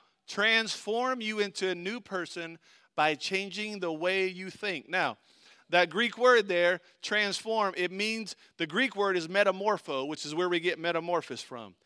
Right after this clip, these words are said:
In other words, that transformation that happens in the natural is when a little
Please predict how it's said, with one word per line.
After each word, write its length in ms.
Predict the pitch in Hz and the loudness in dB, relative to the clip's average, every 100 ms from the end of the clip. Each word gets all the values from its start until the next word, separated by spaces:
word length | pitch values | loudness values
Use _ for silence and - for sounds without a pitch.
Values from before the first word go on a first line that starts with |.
| _ _ | _ _
In 120 | 139 170 | 2 6
other 160 | 233 | 6
words, 240 | 220 202 160 | 6 4 6
that 240 | 202 214 | 4 4
transformation 920 | 226 220 - 208 220 214 - 151 156 - - _ - | -2 -2 -2 -2 0 0 -2 -6 -10 -18 -20 _ 2
that 140 | 160 | 4
happens 440 | 175 180 180 170 165 | 4 2 0 -6 -6
in 80 | |
the 100 | 165 | -4
natural 480 | 160 214 214 - 170 | 2 4 4 0 -4
is 100 | 151 | -4
when 180 | 165 156 | -2 -2
a 60 | 151 | -2
little 380 | 196 202 202 | 2 2 2